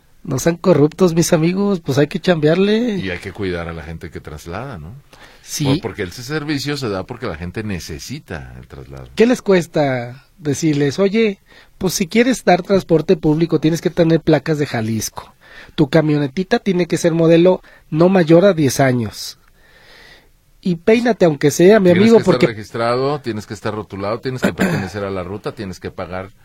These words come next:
Speaker 2: tus derechos y que tus
Speaker 1: No, no, no.
Speaker 2: impuestos, todo,
Speaker 1: Es un
Speaker 2: todo
Speaker 1: se-,
Speaker 2: normal.
Speaker 1: un servicio deplorable. O sea, no, no, no.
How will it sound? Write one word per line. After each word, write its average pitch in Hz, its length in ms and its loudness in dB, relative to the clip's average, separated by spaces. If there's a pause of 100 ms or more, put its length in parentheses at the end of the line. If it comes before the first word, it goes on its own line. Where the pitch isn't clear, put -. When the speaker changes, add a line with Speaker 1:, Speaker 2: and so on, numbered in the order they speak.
(240)
Speaker 2:
tus 87 160 -14
derechos 90 460 -10
y 90 60 -12
que 85 180 -10
tus 82 100 -14
Speaker 1:
No, - 80 -10
no, 80 180 -10
no. 156 60 -8
Speaker 2:
impuestos, 147 360 -8
todo, 98 320 -8
Speaker 1:
Es - 100 -4
un 190 80 0
Speaker 2:
todo 92 80 -4
Speaker 1:
se-, 139 80 -4
Speaker 2:
normal. 98 360 -8
Speaker 1:
un 156 60 -6
servicio 185 560 4 (540)
deplorable. 143 1160 2
O 131 100 -2
sea, 160 180 4
no, 175 280 0
no, 160 160 -6
no. 120 100 -20